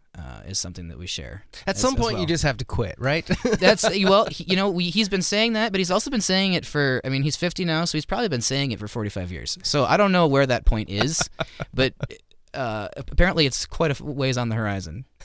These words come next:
Speaker 2: Well, they have a big stadium they have to pay for, so.
Speaker 1: Right.
Speaker 2: Or sell it, one of the two.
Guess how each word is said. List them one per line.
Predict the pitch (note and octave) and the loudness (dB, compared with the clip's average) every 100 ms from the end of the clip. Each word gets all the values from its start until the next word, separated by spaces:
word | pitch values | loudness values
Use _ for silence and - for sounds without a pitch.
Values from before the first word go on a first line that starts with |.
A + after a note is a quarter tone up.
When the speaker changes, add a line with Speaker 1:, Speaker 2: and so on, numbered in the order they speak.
| - - - - - - - | -20 -20 -20 -20 -16 -16 -14
Speaker 2:
Well, | - | -8
they | D3+ | -4
have | F#3+ | -4
a | F3+ | -2
big | E3 - | -4 -4
stadium | - D#3+ D3 B2+ | -2 0 2 2
they | A2 | 0
have | F#2+ | -2
to | |
pay | - G2+ | -6 -6
for, | G2+ D2+ C2 | -6 -6 -6
so. | - F#2 | -6 -4
Speaker 1:
Right. | A2+ A#2+ E2+ - - - - _ _ _ _ _ _ _ - | -2 -2 -2 -8 -18 -20 -20 _ _ _ _ _ _ _ -10
Speaker 2:
Or | A#2+ | -8
sell | A2+ D3 G#2 - | -4 -4 -4 -8
it, | |
one | - G2+ | -8 -8
of | |
the | - | -8
two. | - | -12